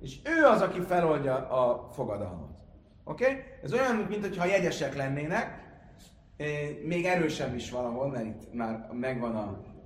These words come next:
kapcsolata javam és a javama között, és ez az, amiről szó van. Tehát erről mondta azt Rabbi Eliezer,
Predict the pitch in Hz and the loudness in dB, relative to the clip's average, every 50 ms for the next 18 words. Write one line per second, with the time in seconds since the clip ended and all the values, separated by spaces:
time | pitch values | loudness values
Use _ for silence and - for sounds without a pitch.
0 | - - 156 147 147 139 - 139 123 120 117 - 120 107 - - - - - - | -8 -4 -2 -2 -2 -2 -2 0 0 0 0 -2 -4 -4 -4 -6 -10 -12 -10 0
1 | 123 160 170 170 143 147 135 131 120 113 - 120 117 117 117 113 143 131 120 104 | 4 6 6 6 6 4 0 0 -2 -4 -2 -2 0 0 2 4 2 2 2 0
2 | 95 - 104 101 98 160 220 262 - - - - - - - - - - - - | -2 -4 -6 -2 0 2 2 0 -2 -6 -10 -16 -18 -20 -20 -20 -20 -20 -20 -12
3 | - - 147 - - - - 311 294 285 254 220 220 214 208 196 180 175 165 156 | -8 -6 -6 -6 0 6 8 8 10 10 10 10 8 8 6 4 4 4 4 2
4 | - - 170 156 147 139 127 113 110 - - - - - - - 143 151 - - | 2 0 2 2 2 2 2 0 -2 -4 -8 -10 -14 -14 -2 0 0 0 2 4
5 | 240 277 294 277 247 208 196 196 208 214 202 - - 185 170 180 185 175 - - | 8 10 10 12 12 10 10 8 6 6 4 4 6 8 10 10 10 8 6 2
6 | - - - - - - - - - - - - - - - - - - - - | -4 -8 -10 -12 -12 -14 -16 -16 -18 -20 -20 -16 -16 -16 -16 -16 -18 -20 -20 -20
7 | - - - - - - 113 131 143 143 160 165 170 175 185 202 233 269 277 220 | -20 -20 -20 -20 -14 -6 -4 -2 -2 -2 -2 -2 -2 -2 0 2 2 4 2 2
8 | 226 220 214 202 196 - - | 2 2 2 2 0 -2 -4